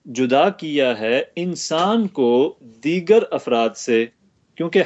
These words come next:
حساس سے مراد، ویسے تو حساس کا اگر لغوی مطلب لیں پھر تو، آ، اور، آ، کافی سارے اس کے مختلف مطلب نکلیں گے، یا اگر اس کو، اس کو لغوی مطلب میں نہیں جانا، حساسیت جو ہے وہ حیوان کے تمام افراد کے ساتھ خاص ہے،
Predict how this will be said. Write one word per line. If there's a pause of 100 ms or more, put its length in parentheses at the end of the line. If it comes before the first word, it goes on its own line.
حساس
سے
مراد،
ویسے
تو (120)
حساس
کا
اگر
لغوی
مطلب
لیں
پھر
تو، (540)
آ، (300)
اور، (560)
آ،
کافی
سارے
اس
کے
مختلف
مطلب
نکلیں
گے، (1040)
یا
اگر
اس
کو، (100)
اس
کو
لغوی
مطلب
میں
نہیں
جانا، (120)
حساسیت
جو
ہے
وہ
حیوان
کے
تمام
افراد
کے
ساتھ
خاص
ہے،